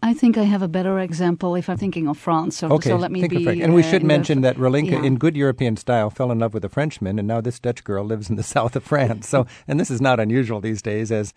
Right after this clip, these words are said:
Speaker 2: as Europe mixes it up. Okay.
Speaker 1: If I think of France and this big issue about the Polish workers,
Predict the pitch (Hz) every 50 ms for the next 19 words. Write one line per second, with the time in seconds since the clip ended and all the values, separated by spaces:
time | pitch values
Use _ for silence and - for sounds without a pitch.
0 | _ _ _ - 120 117 107 117 120 107 92 95 98 113 123 120 - 123 107 104
1 | 113 110 98 78 - - 110 110 - 98 - 87 - _ _ _ _ _ - 202
2 | - - 254 285 - - 330 302 262 - - - 202 202 208 208 202 190 - -
3 | - - - 190 180 170 180 175 - - 254 247 _ - 226 214 - - - 196
4 | 185 185 180 175 160 160 - 160 - - 190 180 175 180 170 - - 160 160 160
5 | - 220 262 277 - - - -